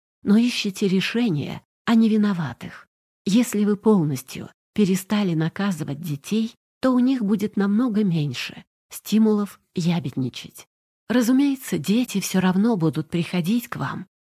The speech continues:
когда не будут знать, как разрешить конфликт с братом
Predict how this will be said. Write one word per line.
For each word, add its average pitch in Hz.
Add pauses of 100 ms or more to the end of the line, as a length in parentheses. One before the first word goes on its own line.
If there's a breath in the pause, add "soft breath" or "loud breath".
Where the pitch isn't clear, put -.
(160)
когда 262
не 240
будут 180
знать, 190 (200)
как 262
разрешить 208 (220)
конфликт 185 (340 soft breath)
с 170
братом 196